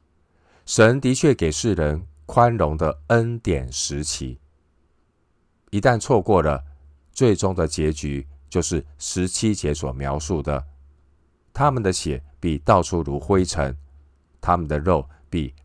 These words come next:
抛弃如粪土，生命就像灰尘和粪土一样，毫无价值。经文十八节说，当耶和华发怒的日子，他们的金银不能救他们，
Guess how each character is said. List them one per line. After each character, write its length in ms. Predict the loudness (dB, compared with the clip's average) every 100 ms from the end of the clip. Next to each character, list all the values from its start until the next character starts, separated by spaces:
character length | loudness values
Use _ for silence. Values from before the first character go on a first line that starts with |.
| -2
抛 240 | 2 2
弃 200 | 0 -4
如 200 | -4 -6
粪 260 | -2 -2 -2
土， 240 | -8 -8 -12 _ _ _ _ _ _ _ _ _
生 240 | -4 0 2
命 200 | 0 -2 -8 -20 _ _
就 160 | -2 -2
像 320 | 0 -2 -2 -10
灰 260 | 2 2
尘 320 | 4 -2 -4 -8 -16 -8
和 160 | -6
粪 240 | 0 0 0
土 220 | -4 -6
一 80 | -2
样， 220 | -2 -2 -12 -20 _ _ _ _
毫 220 | -4 -2
无 200 | -2 -4
价 240 | -4 -4 -6
值。 260 | -10 -14 -16 _ _ _ _ _ _ _ _ _ _ _ _ _ _ _ _ _ _ _ _
经 180 | 0 4
文 100 | 4
十 120 | 2
八 180 | 2 4
节 160 | 4 0
说， 320 | 0 0 0 -10 _ _
当 320 | 4 6 6 0 -2
耶 200 | 2 2
和 200 | 2 -2
华 260 | 0 -2 -2
发 280 | -2 0 0
怒 180 | -4 -6
的 120 | -6
日 180 | -4 -4
子， 280 | -6 -8 -10 -16 _ _
他 160 | -2 -2
们 100 | 0
的 80 | -2
金 260 | 0 -2 0
银 200 | -4 -6 -14 -6
不 100 | -4
能 160 | -2 -4
救 180 | -4 -4
他 200 | -2 -4
们， 200 | -4